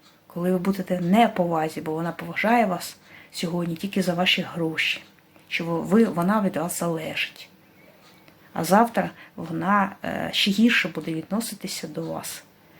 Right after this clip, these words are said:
ніж, е, до якоїсь бабусі сьогодні, чи, е, до оточуючого середовища, псуючи навкруги все, матюкаючись. Тобто кому,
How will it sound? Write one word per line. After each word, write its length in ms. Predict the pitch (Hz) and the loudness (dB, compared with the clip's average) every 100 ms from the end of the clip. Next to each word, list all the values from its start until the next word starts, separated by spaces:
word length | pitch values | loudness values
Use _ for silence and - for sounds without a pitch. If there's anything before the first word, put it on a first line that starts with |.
| - - - | -20 -4 4
ніж, 360 | 202 226 - - - - - | 6 6 2 -6 -20 -16 -10
е, 100 | 165 | -4
до 100 | 175 | -4
якоїсь 340 | 180 202 - | -2 -4 -4
бабусі 520 | 196 190 190 190 180 | -2 0 2 0 0
сьогодні, 540 | - 180 160 160 156 151 | -2 -2 0 0 -2 0
чи, 340 | - 170 165 - - - - - | 0 0 -2 -6 -16 -18 -18 -10
е, 320 | - - - 165 | -6 -4 -4 0
до 100 | 180 | 0
оточуючого 720 | 175 208 202 190 165 - 170 | 2 2 2 0 0 0 0
середовища, 960 | - 185 170 165 170 165 165 - - - - - - - - - | 0 0 0 -2 -2 -2 0 0 0 -4 -14 -20 -20 -20 -20 -14
псуючи 580 | - 196 202 196 - 180 | -2 2 2 2 0 0
навкруги 520 | 175 - 175 165 165 | -4 -4 -6 -6 -6
все, 220 | - - | -6 -6
матюкаючись. 1080 | 165 185 208 196 165 165 156 151 - - - - - - - - - - - _ _ - | -2 0 -2 0 2 4 2 -4 -8 -10 -16 -20 -20 -20 -20 -20 -20 -20 -20 _ _ -20
Тобто 280 | - - - | -18 -8 -6
кому, 540 | 196 - 214 262 294 | -2 6 8 10 8